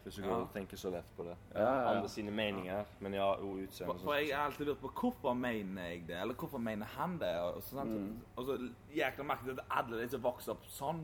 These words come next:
Speaker 2: mener det, liksom.
Speaker 1: Mm.
Speaker 2: Det er jo blitt en form for hjernevaskning nå, mener jeg.
Speaker 1: Mm.
Speaker 3: Ja, det blir, ja, det blir jo det. Og, og,
Speaker 2: Ja.
Speaker 3: og det går jo igjen på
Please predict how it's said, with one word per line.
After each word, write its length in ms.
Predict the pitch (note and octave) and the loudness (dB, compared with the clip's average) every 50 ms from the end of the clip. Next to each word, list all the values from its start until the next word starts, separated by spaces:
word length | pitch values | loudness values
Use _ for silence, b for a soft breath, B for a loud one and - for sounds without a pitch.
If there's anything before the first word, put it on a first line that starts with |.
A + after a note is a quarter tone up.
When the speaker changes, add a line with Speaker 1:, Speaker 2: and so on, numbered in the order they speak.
| D3+ | -4
Speaker 2:
mener 300 | D3 A#2+ A2+ A2 G#2 G2 | -4 -4 -4 -4 -4 -2
det, 180 | G2 A2+ B2 D#3 F3 D#3 | 0 2 2 2 2 0
liksom. 260 | A2 F#2+ - G#2+ F2 B B B B - | -2 -4 -6 -6 -8 B B B B -6
Speaker 1:
Mm. 60 | G2+ | -2
Speaker 2:
Det 120 | A#2 A2 | 0 2
er 60 | F#2 | 2
jo 240 | A2 B2+ D3+ D#3 C#3 C3+ - - | 2 2 0 0 -2 -4 -6 -6
blitt 240 | A2+ C3+ C3 A2+ A2 - | -2 0 0 0 0 -2
en 120 | B2+ B2+ | -4 -2
form 220 | - C3 A2+ G2+ | 0 0 0 0
for 100 | F#2+ G#2+ | -2 -2
hjernevaskning 800 | G2+ G#2 A2+ G#2 F#2 D#2+ F2+ G#2+ C#3 F#3 - - B2 C3 A2+ G#2 F#2+ | -2 0 0 0 -2 -2 0 0 2 0 0 -2 -6 -6 -6 -6 -4
nå, 160 | F#2 D#2+ D2+ C#2+ - - | -4 -6 -6 -6 -8 -10
mener 220 | - F2 F2+ D#2+ E2 | -10 -8 -6 -6 -6
jeg. 80 | F2+ | -8
Speaker 1:
Mm. 120 | E2+ D#2+ - | -4 0 2
Speaker 3:
Ja, 120 | B2 B2+ | 4 4
det 120 | C3+ B2+ | 4 4
blir, 220 | A2 G#2+ F#2+ - G2+ | 2 2 0 2 4
ja, 160 | G#2+ A2 C3 | 4 4 4
det 120 | D3+ C3+ A2+ | 2 2 2
blir 160 | G2+ F2+ G2+ | 2 2 2
jo 80 | C#3+ E3 | 4 2
det. 160 | C#3 A2+ A2 - | 2 0 0 0
Og, 180 | - D3 D3 - | -2 -2 0 0
og, 80 | D3 | 0
Speaker 2:
Ja. 180 | C3 C#3 C3+ C3+ | 0 0 0 0
Speaker 3:
og 100 | B2+ A#2+ | 2 4
det 160 | B2+ C3+ D3 | 4 4 4
går 140 | D3+ D3+ C3 | 6 6 6
jo 80 | A2 A2 | 8 8
igjen 220 | G#2+ G#2 G#2+ B2 - - | 6 6 4 2 0 0
på 220 | C3 A2+ G#2 G2 | 0 0 0 0